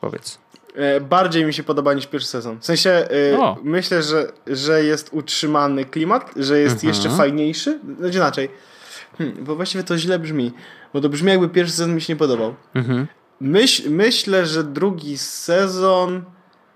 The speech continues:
Speaker 2: utrzymuje klimat i spełnia wymagania sequela. O, tak dobrze powiedziałem?
Speaker 1: Mm, no,
Speaker 2: Bardzo mi-
Speaker 1: tak, tak, tak.
Speaker 2: To znaczy,
Speaker 1: Ja,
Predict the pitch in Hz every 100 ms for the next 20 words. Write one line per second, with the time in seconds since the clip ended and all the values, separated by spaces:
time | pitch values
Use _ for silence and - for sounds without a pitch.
0 | _ _ - 151 143 - 180 170 180 170
1 | 151 - 175 202 208 202 202 156 - -
2 | 170 185 175 165 147 147 139 143 147 160
3 | 156 151 147 143 - - _ _ _ -
4 | - - 135 - 131 120 98 - _ _
5 | _ - - - _ _ - 156 139 156
6 | 156 190 196 147 143 170 143 151 147 160
7 | 175 214 269 185 - - - _ 98 90
8 | - - 87 - - - - _ _ _
9 | _ _ _ _ _ _ _ _ _ 143
10 | 170 143